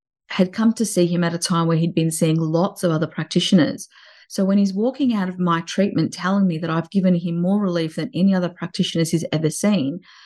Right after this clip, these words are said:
one would think that he's going to want to come back to ensure that he gets continual relief and hopefully we can get on top of his problem. But that's not what happened.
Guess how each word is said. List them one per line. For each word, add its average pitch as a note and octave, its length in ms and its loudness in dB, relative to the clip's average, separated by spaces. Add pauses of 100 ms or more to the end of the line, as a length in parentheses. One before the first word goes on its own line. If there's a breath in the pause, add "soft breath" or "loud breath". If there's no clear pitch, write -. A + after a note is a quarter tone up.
(240 loud breath)
one G#3+ 380 2
would A#3 180 0
think G3 220 2
that F3 140 2
he's F3+ 160 -2
going E3 240 0
to E3 100 -6
want D#3+ 220 -2
to E3+ 80 -10
come D3+ 240 -2
back E3 380 -4
to F3 120 -4
ensure D#3+ 480 0
that C#3+ 280 -4 (100)
he E3+ 120 0
gets - 400 -2 (540 soft breath)
continual D3+ 480 2
relief D3+ 500 0
and E3 220 2
hopefully E3 400 -4
we D#3 80 -4
can E3 160 -4
get D3+ 140 -2
on D3 100 -4
top - 160 -12
of D3+ 100 -14
his D#3 140 -8
problem. B3 560 -4 (340 loud breath)
But F#3+ 140 -10
that's - 280 -8
not B3 140 0
what F3+ 140 0
happened. F#3+ 440 0